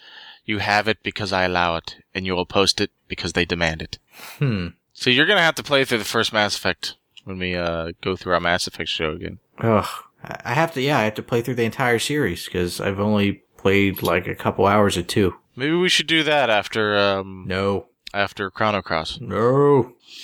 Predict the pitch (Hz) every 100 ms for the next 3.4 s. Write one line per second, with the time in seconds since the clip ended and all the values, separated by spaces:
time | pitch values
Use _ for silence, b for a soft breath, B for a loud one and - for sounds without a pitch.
0 | B B B B - 139 214 233 247 262
1 | 277 254 - _ _ - 269 311 - -
2 | - _ 127 139 143 147 - 147 135 110
3 | 117 127 113